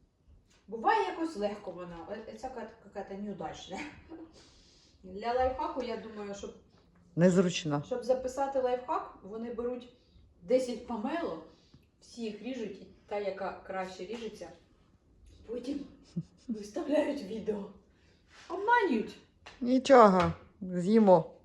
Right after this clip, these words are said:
Speaker 1: Конечно.
Speaker 2: <laughs> Пішли.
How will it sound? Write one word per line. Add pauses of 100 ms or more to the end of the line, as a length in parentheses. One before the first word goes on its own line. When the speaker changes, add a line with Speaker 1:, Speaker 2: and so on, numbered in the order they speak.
(300)
Speaker 1:
Конечно. (1500)
Speaker 2:
<laughs> (260)
Пішли.